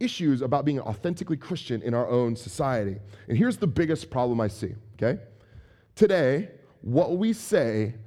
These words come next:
has become more powerful than what we do. What we say has become more powerful than what we do. So, for instance, I can say something about my life, and I,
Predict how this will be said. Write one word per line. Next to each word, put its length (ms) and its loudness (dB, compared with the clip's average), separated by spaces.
has 200 -2
become 680 0
more 320 4
powerful 760 -2
than 200 2
what 200 2
we 140 2
do. 380 -2
What 220 2
we 120 2
say 460 2
has 160 0
become 360 -2
more 200 2
powerful 760 0
than 140 2
what 140 4
we 100 0
do. 220 0
So, 260 2
for 160 -2
instance, 340 -2
I 100 2
can 160 0
say 240 0
something 340 -2
about 220 2
my 120 4
life, 380 2
and 120 4
I, 160 2